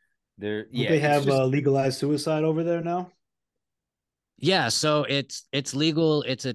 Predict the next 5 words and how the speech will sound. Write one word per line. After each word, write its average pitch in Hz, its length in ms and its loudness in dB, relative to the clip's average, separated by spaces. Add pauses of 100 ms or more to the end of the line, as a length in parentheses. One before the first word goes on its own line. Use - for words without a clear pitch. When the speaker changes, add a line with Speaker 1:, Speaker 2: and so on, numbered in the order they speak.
(140)
Speaker 3:
it's 123 200 -4
a 117 140 2
medically 143 600 -2
assisted 127 640 -4
suicide 120 880 -2